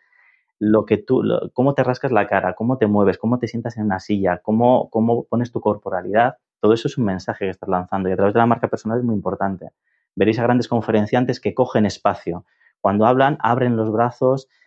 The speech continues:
eh, cogen espacio en el sitio y, y cogen seguridad. Una persona que es tímida, introvertida o que no tiene seguridad en sí misma, se hace pequeñita, se encoge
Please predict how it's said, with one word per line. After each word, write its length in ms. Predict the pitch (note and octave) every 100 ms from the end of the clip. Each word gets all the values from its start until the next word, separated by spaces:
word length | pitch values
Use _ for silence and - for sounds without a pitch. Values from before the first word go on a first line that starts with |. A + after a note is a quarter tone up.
| _
eh, 140 | G#2+ G#2
cogen 260 | A#2+ B2+
espacio 400 | B2 - A#2 -
en 60 | G#2+
el 60 |
sitio 600 | G2+ C3+ B2 A#2+ B2+ C#3+ _ _ _ -
y, 240 | A#2 A2 G#2+
y 60 |
cogen 280 | A#2+ A2+ B2+
seguridad. 580 | A#2 G2 F#2+ F#2+ F2+ -
Una 160 | G#2+ A#2
persona 400 | B2 B2+ A#2+ A#2+
que 80 |
es 140 | B2 -
tímida, 320 | B2+ B2 A2+
introvertida 680 | A2 A2 A2+ A#2 B2+ A2+ F#2+
o 80 | -
que 80 | G2+
no 100 | G#2+
tiene 140 | A#2+
seguridad 260 | A#2+ A#2+ A2
en 60 |
sí 60 | A2
misma, 360 | C3 B2 B2 E3+
se 240 | - - G#2+
hace 160 | -
pequeñita, 500 | - A2 A#2 C#3 C3
se 120 | -
encoge 500 | G2+ G2+ C3+ B2+ C#3